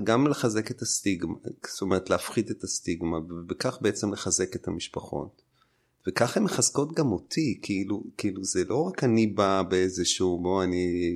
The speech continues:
אחזק אתכם", אני גם צריך את החיזוק, הרי זה ברור שאני עושה את זה בשביל החיבוק הזה של הקהל.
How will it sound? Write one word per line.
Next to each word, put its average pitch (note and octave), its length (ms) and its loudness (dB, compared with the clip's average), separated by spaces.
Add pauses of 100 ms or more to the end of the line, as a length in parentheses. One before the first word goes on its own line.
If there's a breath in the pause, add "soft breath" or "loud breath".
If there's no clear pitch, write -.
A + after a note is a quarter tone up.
(240)
אחזק E2+ 400 -4
אתכם", D#2+ 300 -8
אני G2 140 -2
גם C#3 160 2
צריך - 220 -4
את - 60 -6
החיזוק, F2+ 720 0
הרי F2+ 220 0
זה F#2+ 120 -2
ברור A#2+ 360 0
שאני E3 300 2
עושה G2 320 2
את F2+ 100 2
זה G2 100 -2
בשביל F2+ 320 -6
החיבוק F2+ 500 -8
הזה F2+ 180 -6
של F2 180 -8
הקהל. E2+ 400 -4